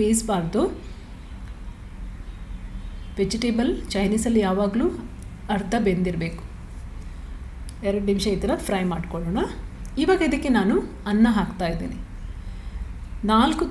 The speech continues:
ಕಪ್ಪಷ್ಟು ಅನ್ನನ ಹಾಕ್ಕೊಳ್ಳೋಣ. ಅನ್ನ ನೀವು ಬೇಗನೆ ಮಾಡಿಟ್ಕೋಬೇಕು, ಅದು ತಣ್ಣಗಾಗಬೇಕು.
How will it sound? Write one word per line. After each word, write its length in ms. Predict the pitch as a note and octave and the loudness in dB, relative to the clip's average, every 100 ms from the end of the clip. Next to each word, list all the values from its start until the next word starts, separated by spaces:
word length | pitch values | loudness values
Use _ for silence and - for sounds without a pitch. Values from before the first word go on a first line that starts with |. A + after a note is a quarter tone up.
| - | 0
ಕಪ್ಪಷ್ಟು 440 | - G3+ - E4+ F#4+ G#3 | 0 -2 -2 -2 -2 0
ಅನ್ನನ 360 | G3+ G3+ G3 A#3 G4+ G#3 | 2 4 4 2 0 -2
ಹಾಕ್ಕೊಳ್ಳೋಣ. 440 | F3 F#3 E3+ F#3 A3 A3+ | -2 -2 0 0 2 4
ಅನ್ನ 160 | C4 D#4+ - - - | 6 4 2 -4 2
ನೀವು 140 | A3 D4+ F#4+ A3 | 4 6 6 8
ಬೇಗನೆ 300 | A3 C4+ C#4+ G3+ | 8 6 6 6
ಮಾಡಿಟ್ಕೋಬೇಕು, 760 | F3+ A3+ - G3 E3+ F#3 - E4+ - - - - | 4 0 0 0 0 -4 2 2 2 -8 -10 -6
ಅದು 140 | F#3 E4 F#4+ - - G#3+ | 0 2 2 0 -4 4
ತಣ್ಣಗಾಗಬೇಕು. 720 | A3 C#4 A3+ F3 E3 D#3+ - | 6 6 4 2 0 -4 -4